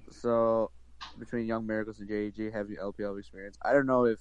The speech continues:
like, he just could get any better or worse. He might be just a staple of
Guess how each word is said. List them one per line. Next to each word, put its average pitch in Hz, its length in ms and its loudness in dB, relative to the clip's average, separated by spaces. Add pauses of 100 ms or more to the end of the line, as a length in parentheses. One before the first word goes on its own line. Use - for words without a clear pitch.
like, 107 320 -2
he 110 80 -10
just 98 160 -18
could 101 140 -10
get 101 100 -4
any 98 140 -8
better 98 320 -8
or 92 80 -6
worse. 98 340 -8 (600)
He 117 120 -2
might 117 160 -2
be 113 120 0
just 104 180 -8
a 98 40 -10
staple 98 540 -2
of 95 200 -6